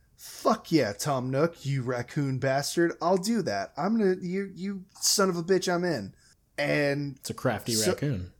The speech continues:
Speaker 1: the game is you building this community and, and bringing in more residents and things like that.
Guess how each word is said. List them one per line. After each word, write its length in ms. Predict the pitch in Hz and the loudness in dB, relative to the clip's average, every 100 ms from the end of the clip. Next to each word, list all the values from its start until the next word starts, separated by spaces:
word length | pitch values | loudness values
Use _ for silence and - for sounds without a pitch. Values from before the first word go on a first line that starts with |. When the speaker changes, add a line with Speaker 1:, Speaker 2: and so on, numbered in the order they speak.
| _ _ - | _ _ -14
Speaker 1:
the 240 | 135 165 | 2 4
game 600 | 123 143 151 156 170 175 - | 4 4 4 4 4 2 -2
is 480 | 135 139 139 139 135 | -2 0 0 0 -2
you 840 | 135 120 131 131 127 135 143 151 139 | -4 -6 -4 -2 0 0 0 -2 -4
building 400 | 131 120 135 143 | -4 -2 -4 -2
this 220 | 156 - | -4 -2
community 580 | 190 226 302 185 131 110 | 0 0 2 0 -2 -6
and, 200 | 120 123 | -6 -8
and 160 | 131 131 | -6 -4
bringing 340 | 127 143 143 | -4 -2 -2
in 200 | 147 147 | 0 0
more 320 | 139 127 135 135 | 0 2 2 2
residents 680 | 143 165 143 123 113 98 | 4 2 2 -2 -4 -4
and 120 | 120 110 | -6 -6
things 220 | 120 113 | -8 -6
like 220 | 113 - | -6 -4
that. 220 | 120 110 | -4 -4